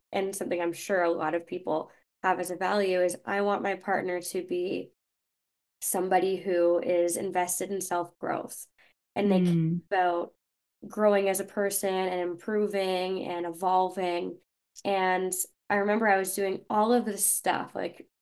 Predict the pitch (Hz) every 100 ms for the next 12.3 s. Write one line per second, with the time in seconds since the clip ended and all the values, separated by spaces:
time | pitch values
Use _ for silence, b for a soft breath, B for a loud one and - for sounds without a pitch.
0 | _ _ _ _ - - - 226 233 233
1 | 220 220 - - 214 202 202 - 208 214
2 | 214 220 214 202 202 - 185 175 - 233
3 | 233 214 214 - 214 214 214 208 196 190
4 | 190 185 196 180 170 185 175 175 185 226
5 | 254 - _ _ _ - 208 214 220 -
6 | 190 247 254 233 202 202 190 - - -
7 | 220 208 196 185 185 - 262 285 285 339
8 | 359 370 B B _ _ _ _ 220 214
9 | 208 208 214 214 - - _ _ _ _
10 | 220 220 233 - - - 233 277 226 185
11 | 185 175 185 190 190 220 262 240 190 185
12 | 233 226